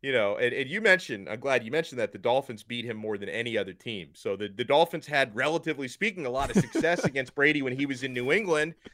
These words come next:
Speaker 1: Uh, but, like, I, you know,
Speaker 2: Relative
Speaker 1: I, I,
Speaker 2: success.
Speaker 1: I always admired him. I could never outright root for Tom 'cause he played for the Patriots most of his career.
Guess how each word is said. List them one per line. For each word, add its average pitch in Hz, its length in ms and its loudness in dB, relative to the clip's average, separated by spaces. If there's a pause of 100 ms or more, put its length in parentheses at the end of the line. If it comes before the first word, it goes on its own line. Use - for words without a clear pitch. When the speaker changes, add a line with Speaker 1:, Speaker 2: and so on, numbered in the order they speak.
(300)
Speaker 1:
Uh, 147 440 6
but, 165 220 8
like, 190 160 6
I, 214 140 12
you - 0 -
know, 175 80 10
Speaker 2:
Relative 185 440 8
Speaker 1:
I, 170 60 6
I, 180 40 8
Speaker 2:
success. 170 360 4
Speaker 1:
I 196 80 10
always 247 360 6
admired 180 680 0
him. 120 360 -4
I 139 100 -2
could 143 160 -8
never 196 420 -2
outright 156 520 0
root 120 400 -8
for 175 160 -8
Tom 175 400 -4
'cause - 160 -20
he 151 100 -12
played 147 300 -4
for 135 80 -12
the 120 100 -12
Patriots 143 560 -8
most 127 320 -6
of 123 60 -16
his 123 100 -14
career. 139 460 0